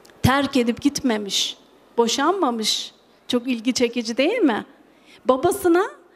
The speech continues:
e, savaş, e, orduları hazırlayan bir insanla, İslam dini düşmanı bir insanla aynı çatı altında nasıl kalabilir insan? Ama Hazreti Zeynep kalmış.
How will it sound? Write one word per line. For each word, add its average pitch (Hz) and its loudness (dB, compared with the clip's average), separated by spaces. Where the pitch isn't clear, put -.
e, 226 -2
savaş, 330 -2
e, 220 -10
orduları 240 2
hazırlayan 233 -2
bir 311 0
insanla, 269 0
İslam 262 -4
dini 220 -4
düşmanı 220 -8
bir 220 -8
insanla 226 -2
aynı 339 2
çatı 247 -2
altında 226 -2
nasıl 262 -2
kalabilir 370 0
insan? 254 -4
Ama 220 -2
Hazreti 226 -4
Zeynep 214 -8
kalmış. 339 -4